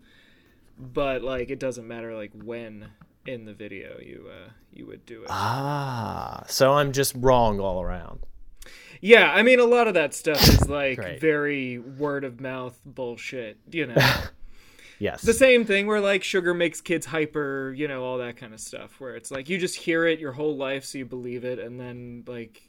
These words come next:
Speaker 1: you
Speaker 2: Whoa,
Speaker 1: find
Speaker 2: whoa,
Speaker 1: out
Speaker 2: whoa,
Speaker 1: it's not
Speaker 2: whoa.
Speaker 1: true.
Speaker 2: Whoa, go back to that.
Speaker 1: Sugar,
Speaker 2: Sugar doesn't make you
Speaker 1: there is,
Speaker 2: hyper?
Speaker 1: there's no conclusive understanding of, like, what sugar does to your behavior.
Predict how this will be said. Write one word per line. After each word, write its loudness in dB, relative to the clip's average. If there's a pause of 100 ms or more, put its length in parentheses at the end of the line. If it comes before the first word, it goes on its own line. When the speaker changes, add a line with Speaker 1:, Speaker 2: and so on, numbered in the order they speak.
(120)
Speaker 1:
you 6
Speaker 2:
Whoa, 8
Speaker 1:
find 4
Speaker 2:
whoa, 6
Speaker 1:
out 6
Speaker 2:
whoa, 6
Speaker 1:
it's 4
not 4
Speaker 2:
whoa. 4
Speaker 1:
true. -2 (760)
Speaker 2:
Whoa, 4
go 4
back 4
to -2
that. 2 (380)
Speaker 1:
Sugar, 2
Speaker 2:
Sugar 10
doesn't 4
make 6
you 10
Speaker 1:
there 10
is, 6
Speaker 2:
hyper? 0
Speaker 1:
there's 0
no 4 (120)
conclusive -8 (100)
understanding -10
of, -10
like, -8
what -10
sugar -12
does -12
to -16
your -10
behavior. -14